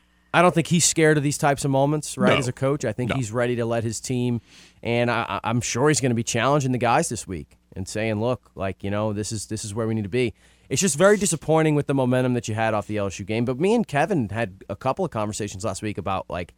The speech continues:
Speaker 1: that win doesn't necessarily do anything for you past that win. And, like, yeah, it was huge and the R P I mattered, but, like, that win doesn't mean you're gonna go to James Madison and play really well. And it surely didn't, right? So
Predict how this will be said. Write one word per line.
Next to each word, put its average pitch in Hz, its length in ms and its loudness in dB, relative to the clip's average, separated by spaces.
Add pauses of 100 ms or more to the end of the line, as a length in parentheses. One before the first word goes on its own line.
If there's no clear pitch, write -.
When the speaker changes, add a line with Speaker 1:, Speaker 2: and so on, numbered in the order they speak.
(500)
Speaker 1:
that 156 340 6
win 143 420 6
doesn't 135 340 4
necessarily 123 800 0 (280)
do 123 200 2
anything 135 420 4
for 135 260 0
you 92 320 -2 (200)
past 139 420 2 (320)
that 127 180 2
win. 113 300 0
And, 113 140 -4
like, 104 220 -2
yeah, 139 180 2
it 104 60 -2
was 107 140 -4
huge 139 300 0
and 113 140 0
the 113 60 0
R 120 140 2
P 139 100 -4
I 123 120 2
mattered, 123 420 0 (300)
but, 127 80 0
like, 113 180 0
that 139 220 4
win 151 200 4
doesn't 127 280 0
mean 139 120 4
you're 123 100 0
gonna 127 180 0
go 131 120 2
to 131 60 0
James 120 260 -2
Madison 131 300 0
and 107 80 -6
play 147 140 0
really 104 200 -2
well. 80 300 -10
And 107 140 -4
it - 100 -8
surely 143 300 2
didn't, 135 340 0
right? - 340 -4
So 107 380 -2